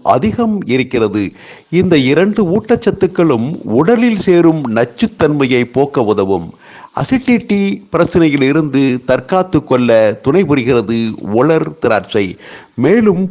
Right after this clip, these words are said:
புற்றுநோயை தடுக்கும். திராட்சைகளில் கேடர்சின்கள் எனப்படும்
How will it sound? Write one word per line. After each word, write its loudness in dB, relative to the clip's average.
புற்றுநோயை 2
தடுக்கும். -4
திராட்சைகளில் 0
கேடர்சின்கள் 0
எனப்படும் 0